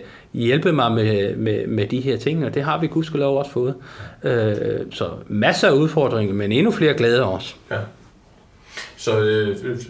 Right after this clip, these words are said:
Speaker 2: der er jo også noget med, at di-, at din rolle har jo, til at starte med, så har den, så har du været glad for at, at, at nærmest at, at kode tingene, eller at finde tingene, eller?
Speaker 1: Jamen, jeg var jo, øh, jeg troede jo, jeg skulle være udvikler.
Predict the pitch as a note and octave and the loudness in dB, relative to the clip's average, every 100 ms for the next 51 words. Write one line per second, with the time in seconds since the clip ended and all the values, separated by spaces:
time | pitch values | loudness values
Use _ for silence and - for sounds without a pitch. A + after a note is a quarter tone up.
0 | - A#2 B2 B2+ D3+ C3+ A#2+ B2+ A#2 A2+ | -4 0 0 0 0 0 0 -2 -4 -2
1 | D3 B2 A2+ A2 A2 G#2+ F#2+ - - A2 | -4 -2 0 0 -2 -2 -4 -6 -6 -4
2 | A2+ A#2 B2 A#2 A#2 B2+ B2 A2+ A2+ - | -4 -4 -4 -4 -6 -6 -4 -4 -6 -8
3 | - - - B2+ - G#2+ A#2+ B2 G2 F2+ | -14 -10 -6 -4 -2 -2 -2 -2 -2 -4
4 | F#2 F#2 F#2 - - - - - A2+ A2 | -6 -6 -8 -10 -12 -12 -16 -14 -6 -4
5 | G#2+ G#2+ - - - - - A#2+ - - | -4 -4 -6 -6 -10 -16 -16 -14 -14 -12
6 | A2 - C3+ F#3+ F#3 E3 F3 - E2+ - | -10 -6 -2 -2 0 -2 0 -2 -4 -6
7 | F#2+ C3 D#3 E3 D3 D#3+ E3 G#2 G#2+ C3+ | -6 -4 -4 -4 -4 -2 -2 0 2 4
8 | C3+ D#3 G3+ F3+ D#3+ C3+ B2 A#2 A2+ A2+ | 4 4 4 4 4 4 4 4 2 0
9 | C3+ D#3+ - G3+ G3+ C3 A2 C3+ B2 C#3 | 2 2 4 4 6 4 4 4 4 4
10 | F3 D#3 G#2+ | 4 2 0